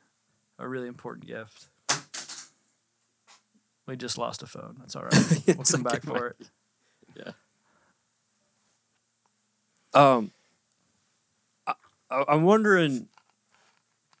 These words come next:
Speaker 2: is it just, uh, I mean, I, I know your story, and, uh,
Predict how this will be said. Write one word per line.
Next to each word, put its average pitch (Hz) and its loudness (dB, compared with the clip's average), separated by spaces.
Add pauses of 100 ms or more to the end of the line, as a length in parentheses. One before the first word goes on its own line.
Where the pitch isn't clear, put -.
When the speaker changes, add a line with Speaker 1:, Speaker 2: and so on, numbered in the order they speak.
(540)
Speaker 2:
is 131 -2
it 143 0
just, - 0 (100)
uh, 117 -12
I 117 0
mean, 139 2
I, 127 2
I 127 -4
know 165 -2
your 151 -2
story, - -4 (680)
and, - -12 (100)
uh, 135 -8